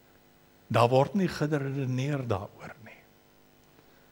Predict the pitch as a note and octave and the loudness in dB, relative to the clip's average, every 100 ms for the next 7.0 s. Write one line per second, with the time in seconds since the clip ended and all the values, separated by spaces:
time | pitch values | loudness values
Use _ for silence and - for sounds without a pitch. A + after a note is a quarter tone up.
0 | _ _ - _ _ - - A2+ C3+ F#3+ | _ _ -20 _ _ -18 -4 6 8 8
1 | C#3+ C3+ C#3 A#2 A#2+ C3 B2 - - B2+ | 6 6 6 4 4 4 2 -4 -4 -4
2 | A2 A#2 B2+ C3 - C3+ C#3 C3+ - - | 0 0 0 0 0 0 0 -2 -14 -20
3 | - - - A#2 C3 C#3+ A2 C#3 E3 E3+ | -20 -8 0 4 6 6 4 6 6 4
4 | C#3+ C#3+ C#3+ C3 A#2 - A#2+ C3+ A#2 - | 0 2 2 2 0 2 2 2 2 -2
5 | C3 F3+ F#3+ D3 D3 C#3 D3 - A#2+ A2+ | -4 -4 -4 -6 -6 -2 -2 -2 -6 -4
6 | E3+ B2+ G#2 D#3 - F#3 G3 E3 F3+ | -4 -4 -2 -4 -4 -6 -6 -4 -4